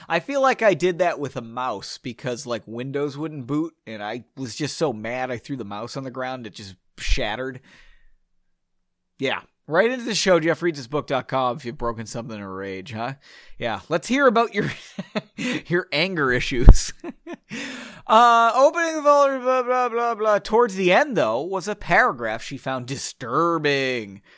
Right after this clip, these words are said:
All right, this isn't a drinking break, but it is a blank line, so drinking break. And here's that paragraph.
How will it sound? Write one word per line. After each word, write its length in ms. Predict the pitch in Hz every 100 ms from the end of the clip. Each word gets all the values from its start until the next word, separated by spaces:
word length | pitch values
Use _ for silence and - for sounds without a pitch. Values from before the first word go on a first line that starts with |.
| _
All 80 | 120
right, 120 | 113
this 200 | 180 190
isn't 240 | 262 226 175
a 40 |
drinking 440 | 131 147 180 220
break, 260 | 214 233 226
but 120 | 165
it 100 | 160
is 120 | 202
a 60 | 180
blank 360 | 143 147 139 135
line, 320 | 151 110 92
so 340 | - 104 95 _ -
drinking 320 | 135 113 104
break. 180 | - 69 _ _ _ _ _ _ _ _ _ _ _ _ _ _ _ _ _ _ _ -
And 140 | 143
here's 260 | 151 180 147
that 220 | 165 143
paragraph. 640 | 123 120 107 - - -